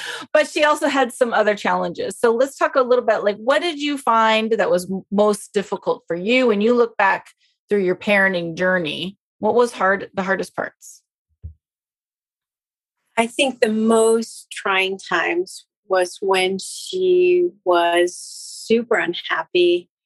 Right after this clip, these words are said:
Speaker 2: socially disconnected, isolating herself,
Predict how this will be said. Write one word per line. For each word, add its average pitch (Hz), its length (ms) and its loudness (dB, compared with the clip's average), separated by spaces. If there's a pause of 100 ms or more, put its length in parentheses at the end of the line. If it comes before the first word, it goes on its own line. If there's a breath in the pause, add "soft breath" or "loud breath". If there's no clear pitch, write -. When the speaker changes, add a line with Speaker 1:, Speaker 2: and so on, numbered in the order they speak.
(180)
Speaker 2:
socially 208 1300 -2 (320)
disconnected, 214 1120 0 (600)
isolating 202 880 0
herself, 180 640 0